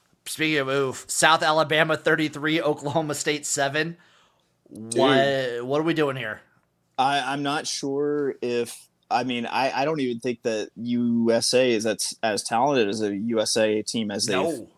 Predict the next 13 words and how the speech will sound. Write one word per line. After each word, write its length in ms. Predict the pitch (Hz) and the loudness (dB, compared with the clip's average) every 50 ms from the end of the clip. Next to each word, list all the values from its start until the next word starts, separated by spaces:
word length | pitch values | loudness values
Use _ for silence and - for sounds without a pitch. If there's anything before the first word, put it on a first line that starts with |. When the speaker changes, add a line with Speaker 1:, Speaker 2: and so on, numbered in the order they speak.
| _ _ _ _ _ _ _ _ _ _ _ _ | _ _ _ _ _ _ _ _ _ _ _ _
Speaker 2:
So 320 | - - - 117 110 98 | 0 4 4 4 4 4
I 160 | 95 110 131 | 4 4 4
don't 220 | 139 123 113 104 113 | 4 2 2 0 0
know 180 | 117 117 117 | 2 4 4
what 180 | 117 117 113 - | 4 2 0 -2
the 80 | - | -6
hell's 240 | - 113 110 107 110 | -8 -8 -8 -8 -6
going 200 | - 117 107 110 | -8 -10 -8 -8
on 120 | 101 101 92 | -10 -10 -8
in 60 | 101 | -6
Stillwater. 720 | - - - 104 117 117 98 95 92 92 - 50 - - _ _ _ _ _ _ _ _ _ _ _ _ _ _ _ - _ _ - | -6 -4 -2 0 0 0 0 -4 -6 -8 -8 -8 -8 -8 _ _ _ _ _ _ _ _ _ _ _ _ _ _ _ -20 _ _ -14
Speaker 1:
They 680 | - 107 113 117 127 127 123 120 110 107 104 101 98 95 | -10 -8 -6 -4 -4 -6 -6 -8 -10 -12 -12 -14 -14 -12
are, 480 | 85 92 90 87 82 78 76 71 65 | -2 -2 -2 -2 -2 -6 -6 -6 -6